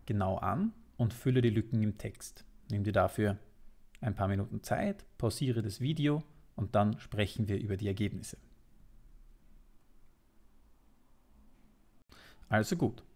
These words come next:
das Rechteck in der Mitte ist genauso hoch wie der kleinste Funktionswert von f in diesem Intervall. Und das Rechteck hier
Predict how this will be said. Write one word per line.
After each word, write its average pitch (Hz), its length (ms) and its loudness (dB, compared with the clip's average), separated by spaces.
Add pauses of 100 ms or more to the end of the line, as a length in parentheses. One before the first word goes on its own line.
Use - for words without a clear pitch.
(880)
das - 220 -2
Rechteck 127 460 2
in 120 120 6
der 107 100 6
Mitte 123 640 4 (500)
ist - 220 -6
genauso 123 460 2 (220)
hoch 123 460 2 (600)
wie 117 220 2
der 117 340 2 (240)
kleinste 104 840 0
Funktionswert - 1120 -4 (540)
von - 260 0
f 104 320 -2
in 104 80 2
diesem 101 280 -2
Intervall. 101 560 -4 (1040)
Und 104 260 -2
das - 320 -2 (460)
Rechteck 110 460 -2
hier 180 420 4